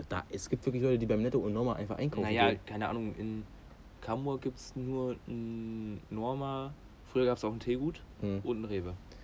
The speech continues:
Speaker 1: Ja, aber Netto und Norma, das ist ja wirklich so schlimm. Wer, wer, wer macht denn da seinen Wocheneinkauf?
Speaker 2: Äh, Digga.
Speaker 1: Also das macht mich auch, also das, das, das ist echt schlimm. Wenn, immer wenn ich in einem Norma bin, also da
Speaker 2: Doch, wir tatsächlich.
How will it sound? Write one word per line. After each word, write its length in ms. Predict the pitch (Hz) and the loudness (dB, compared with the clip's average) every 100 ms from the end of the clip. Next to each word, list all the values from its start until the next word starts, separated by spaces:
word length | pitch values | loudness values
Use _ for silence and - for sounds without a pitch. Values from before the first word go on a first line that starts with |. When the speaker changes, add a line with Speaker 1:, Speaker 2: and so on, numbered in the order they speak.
| - - - | -14 -10 -4
Speaker 1:
Ja, 60 | |
aber 100 | 92 | 0
Netto 340 | 98 113 - 151 | 0 0 4 6
und 160 | 135 | 6
Norma, 260 | 127 135 135 | 4 4 4
das 140 | 110 | 2
ist 140 | 110 123 | 2 2
ja 80 | |
wirklich 260 | 117 117 113 | 2 2 0
so 360 | - 107 110 135 | -2 -4 -2 -4
schlimm. 420 | - 127 156 127 - - | -2 0 0 0 -4 -4
Wer, 180 | 104 101 | -2 0
wer, 140 | 110 | 0
wer 100 | 113 | 0
macht 200 | 117 - | -2 -2
denn 80 | 110 | -2
da 120 | 117 | 2
seinen 140 | 120 101 | 2 2
Wocheneinkauf? 600 | - 156 104 101 113 104 - - - - | -2 -2 -2 0 0 0 -6 -20 -20 -8
Speaker 2:
Äh, 800 | 98 98 95 95 92 90 92 - | -6 -4 -4 -2 -2 -4 -6 -4
Digga. 320 | 98 92 87 90 - | -2 -2 -4 -8 -8
Speaker 1:
Also 240 | - 82 | -4 -2
das 240 | 92 101 - | 0 0 2
macht 180 | 104 - | 2 2
mich 140 | 101 | 4
auch, 160 | 104 107 | 4 4
also 240 | - 95 | 2 0
das, 200 | 87 - 104 - | 0 -2 -4 -4
das, 600 | 98 - - - - - | -6 -6 -8 -10 -12 -8
das 120 | 107 104 | -6 -6
ist 180 | 104 113 | -4 -4
echt 220 | 110 - | -4 -2
schlimm. 200 | 131 120 | 2 4
Wenn, 140 | 107 - | 2 4
immer 180 | 139 147 | 8 10
wenn 80 | 143 | 10
ich 60 | |
in 60 | 123 | 8
einem 140 | 113 107 | 6 8
Norma 180 | 135 165 | 6 6
bin, 200 | 147 135 - | 4 4 -4
also 200 | 104 98 87 | -10 -6 -6
da 100 | 85 - - - - - - - | -6 -10 -16 -20 -20 -20 -20 0
Speaker 2:
Doch, 160 | 165 165 | 2 4
wir 100 | 190 | 4
tatsächlich. 400 | 147 117 104 101 | 2 2 0 -2